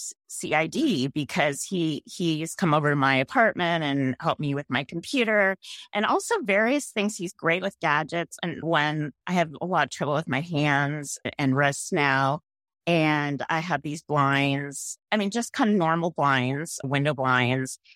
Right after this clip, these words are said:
and, you know, the little turner that you turn to open the blinds. I have a lot of trouble turning them and then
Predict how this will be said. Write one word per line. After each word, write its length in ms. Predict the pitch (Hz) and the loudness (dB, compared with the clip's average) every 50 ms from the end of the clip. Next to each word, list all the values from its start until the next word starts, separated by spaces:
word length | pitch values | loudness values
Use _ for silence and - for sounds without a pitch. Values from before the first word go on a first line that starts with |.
| _ _ - | _ _ -2
and, 140 | 170 180 175 | 0 0 2
you 80 | 185 | 2
know, 60 | 185 170 | 2 2
the 120 | 180 190 | 0 0
little 220 | 175 170 160 165 | 0 -2 -4 -4
turner 640 | - - - 220 190 185 190 185 180 180 185 185 196 185 | -6 -6 -4 -2 0 0 2 0 0 0 0 0 -2 0
that 260 | 180 175 151 - - | 0 0 0 0 -4
you 140 | 170 143 - | -8 -12 -12
turn 520 | - - - 202 185 175 175 175 175 156 165 - | -10 -2 0 2 2 2 2 0 -4 -6 -8 -4
to 220 | - 170 147 135 - - - | -2 0 0 0 -2 0 2
open 560 | 185 196 185 - 214 202 202 208 226 226 214 - _ _ | 2 2 2 2 2 2 2 2 0 0 -2 -4 _ _
the 80 | 185 175 | -8 -6
blinds. 760 | - 151 156 160 156 156 156 160 175 185 202 220 - - - - | -2 0 2 2 4 2 2 0 0 -2 -2 -4 -4 -8 -8 -4
I 60 | 165 | -2
have 180 | 180 165 160 147 | -2 -2 -2 -4
a 40 | 131 | -6
lot 320 | 139 143 147 147 151 147 | -6 -2 0 2 2 2
of 100 | 139 127 | 0 -2
trouble 360 | - - 151 147 147 151 - - | -4 -4 -2 -2 -2 -4 -6 -8
turning 400 | - - 160 170 165 170 180 175 | -6 -4 -2 0 0 0 0 0
them 360 | 180 175 165 165 175 175 165 - _ _ _ _ _ | 2 2 2 2 0 -2 -4 -8 _ _ _ _ _
and 180 | - - 151 139 | -4 -2 -2 0
then 240 | 147 147 139 127 | 0 0 -2 -2